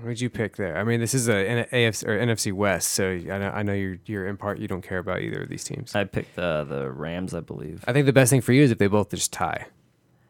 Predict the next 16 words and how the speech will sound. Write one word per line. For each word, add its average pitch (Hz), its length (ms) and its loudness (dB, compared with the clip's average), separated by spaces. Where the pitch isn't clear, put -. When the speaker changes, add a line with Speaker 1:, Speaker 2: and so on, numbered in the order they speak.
Speaker 2:
I 120 80 4
think 143 180 2
the 131 60 0
best 123 300 0
thing 120 160 0
for - 140 -4
me 110 300 2
is 104 140 -4
if 101 120 -4
California 101 560 -2
just 90 160 -6
falls 90 280 -4
into 90 160 -4
the 85 60 -8
Pacific 87 400 -12
Ocean. - 360 -12